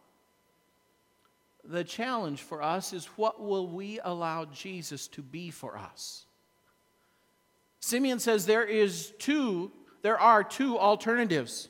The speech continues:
He can, in one sense, lift us up.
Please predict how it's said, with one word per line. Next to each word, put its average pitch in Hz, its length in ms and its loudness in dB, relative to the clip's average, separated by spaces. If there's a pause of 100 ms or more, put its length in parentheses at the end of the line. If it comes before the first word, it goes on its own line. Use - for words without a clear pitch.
(2000)
He 233 240 0
can, 240 400 2
in 220 260 0
one 247 260 4
sense, 214 440 0 (320)
lift 262 380 4
us 202 260 6
up. 175 380 8